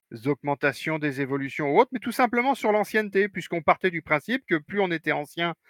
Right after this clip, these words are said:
dans l'entreprise, et plus on avait acquis des savoir-faire, et on était certainement plus performant, heu, dans notre travail. Donc ça justifiait d'avoir des paliers de cinq ans, et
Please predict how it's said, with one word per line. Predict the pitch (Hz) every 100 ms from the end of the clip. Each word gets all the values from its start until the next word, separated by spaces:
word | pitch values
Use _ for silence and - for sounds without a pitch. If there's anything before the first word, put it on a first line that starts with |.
| - _
dans | 135 160
l'entreprise, | 151 - 156 - 247 330 175 120 _ _ _ -
et | 202
plus | 196 - 240 269 247
on | 180 170
avait | 175 180
acquis | 175 - 202
des | 170
savoir-faire, | 139 147 139 135 214 254 359 160 - - - -
et | 196 240 262 247
on | 185 175
était | 170 165 180 180 151
certainement | - 165 170 165 175
plus | 170 160 -
performant, | 147 - 147 165 269 381 - - _ _ 165
heu, | 165 151
dans | 147 220
notre | 226 208
travail. | - 180 160 147 131
Donc | 139 147 -
ça | - 151
justifiait | 135 190 226 - - 196 - 262 339
d'avoir | 190 160 202 254 180
des | 160
paliers | 170 170 180 190
de | 156 147 147
cinq | - 156 143
ans, | 247 - _ _ _ _
et | 160 214 -